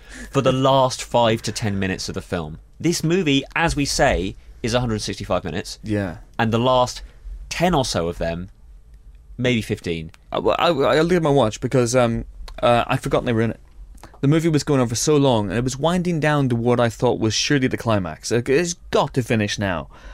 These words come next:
Speaker 2: And then it doesn't. And then another climax looms into the, into the, into view. And then the Dinobots appear. And you got, I looked at my watch, and there was about forty minutes to go, thirty-five minutes to go by that point. And I'd completely forgotten they were in the film. And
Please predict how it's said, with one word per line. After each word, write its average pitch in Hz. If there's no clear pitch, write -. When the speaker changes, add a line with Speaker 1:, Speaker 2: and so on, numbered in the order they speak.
Speaker 2:
And 127
then 135
it 127
doesn't. 120
And 98
then 107
another 107
climax 92
looms 101
into 95
the, 90
into 101
the, 95
into 95
view. 90
And 107
then 110
the 110
Dinobots 107
appear. 85
And 107
you -
got, -
I 117
looked 127
at 123
my 113
watch, 113
and -
there 113
was 113
about 110
forty -
minutes 127
to -
go, 120
thirty-five 120
minutes 117
to -
go 113
by 110
that 113
point. 117
And 120
I'd 123
completely 131
forgotten 117
they 107
were 104
in 101
the 101
film. 98
And 107